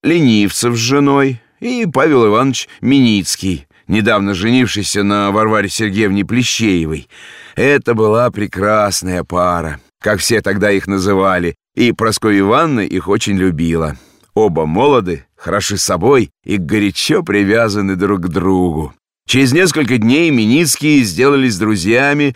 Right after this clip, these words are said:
с моим отцом и матерью. Они жили в двадцати пяти вёрстах от Чурасова, возле самого упразднённого городка Тагая, и потому езжали к Прасковье Ивановне каждую неделю, даже чаще. Миницкие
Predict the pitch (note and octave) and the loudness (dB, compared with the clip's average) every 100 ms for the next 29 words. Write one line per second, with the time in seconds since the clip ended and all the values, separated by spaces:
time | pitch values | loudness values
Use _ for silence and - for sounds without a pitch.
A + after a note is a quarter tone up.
0 | - - - G#2 A#2+ A2 - A2 A#2+ G2 | -8 -8 -2 0 0 0 0 2 2 2
1 | F2+ E2+ F2 D#2+ D2+ - _ _ - D3 | 0 -4 -6 -8 -10 -16 _ _ -4 -2
2 | B3 E3+ C3 G3+ F3+ E3 B2+ C3 C#3+ - | 0 0 0 0 4 4 2 0 0 -2
3 | G3 C#3 C3 D#3 E3 C3 E3+ D3+ C#3+ B2+ | -2 -2 -2 0 2 4 2 0 -2 -4
4 | B2 - A#2+ G2+ F#2 - F2 E2 _ - | -2 0 0 0 -2 -4 -6 -8 _ -4
5 | A#2 C#3+ B2 B2+ - G3+ G3 F3 D#3 - | 0 2 2 0 0 0 2 2 2 2
6 | C#3 B2+ C3+ C3 D3 C#3 C3 A#2+ B2+ B2 | 0 0 0 0 2 2 2 2 0 0
7 | - B2+ C#3 B2+ A#2 F#2 D2+ C2 _ _ | -2 -2 0 0 0 0 -4 -10 _ _
8 | - A#2+ - A2+ B2+ G3+ G#3 A#2+ _ - | 0 0 0 -2 0 2 2 -2 _ -2
9 | B2+ D3 A#2 E3 A3 F#3+ F3+ E3+ C#3+ A#2+ | 2 2 2 2 2 2 2 2 0 -2
10 | C3+ - D3 C#3+ C3 D3 E3 D3 C3+ - | -2 0 2 4 4 4 2 0 0 0
11 | B3+ A3+ C#3 B2+ C#3 B2+ A2 A2 G#2+ G2 | -2 0 0 2 4 4 2 2 2 2
12 | F2+ G#2 D#3+ G#2+ F#2 - G#2 F2+ - - | 0 0 0 -2 -4 -2 -2 -2 -6 -12
13 | - _ _ - A#2 A#2+ F3+ G#3+ - - | -20 _ _ -6 0 2 2 2 0 -2
14 | G#2 E2 | -2 -2